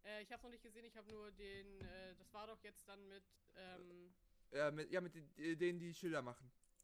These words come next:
Speaker 2: Die Bandenwerbung.
Speaker 1: Genau, genau.
Speaker 2: Und die machen ja
Speaker 1: Genau,
Speaker 2: nicht nur
Speaker 1: mir ist der
Speaker 2: Banden-,
Speaker 1: Name nicht
Speaker 2: die machen ja
Speaker 1: eingefallen.
Speaker 2: nicht nur
Speaker 1: Ja.
Speaker 2: Bandenwerbung, die machen eigentlich alles, was, äh, was, äh,
Speaker 1: Mhm.
Speaker 2: Werbung ist. Die machen die, äh, Werbung, die auf dem Boden gestrichen wird.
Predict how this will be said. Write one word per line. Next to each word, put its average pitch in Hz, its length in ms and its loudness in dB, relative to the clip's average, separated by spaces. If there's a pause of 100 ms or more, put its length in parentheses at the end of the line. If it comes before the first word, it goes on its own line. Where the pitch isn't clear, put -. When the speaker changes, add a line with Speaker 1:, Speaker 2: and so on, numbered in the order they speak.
(160)
Speaker 2:
Die - 40 -16
Bandenwerbung. 113 760 2
Speaker 1:
Genau, 196 240 -8
genau. 165 40 -14 (120)
Speaker 2:
Und 165 180 0
die 180 60 4
machen 196 160 8
ja 185 40 2
Speaker 1:
Genau, 180 120 0
Speaker 2:
nicht - 20 -
nur 180 40 4
Speaker 1:
mir - 40 4
ist - 40 4
der - 80 10
Speaker 2:
Banden-, 202 100 -8
Speaker 1:
Name 208 120 -8
nicht 175 200 -8
Speaker 2:
die 160 60 -4
machen 175 140 4
ja 226 40 0
Speaker 1:
eingefallen. 185 120 0
Speaker 2:
nicht 165 120 -4
nur 165 60 -2
Speaker 1:
Ja. 135 40 -2
Speaker 2:
Bandenwerbung, 165 440 2
die 175 60 -2
machen 180 260 -2
eigentlich 156 320 -2
alles, 175 300 0 (400)
was, 143 260 -4
äh, 147 260 -6
was, 151 220 -6
äh, 151 200 2
Speaker 1:
Mhm. 139 40 0
Speaker 2:
Werbung 170 220 4
ist. 135 100 -6
Die 143 60 -6
machen 170 320 0
die, 151 200 2
äh, 135 380 8
Werbung, 175 320 4
die 143 100 2
auf 139 120 2
dem 131 100 -6
Boden 131 280 -4
gestrichen 220 440 -10
wird. 254 160 2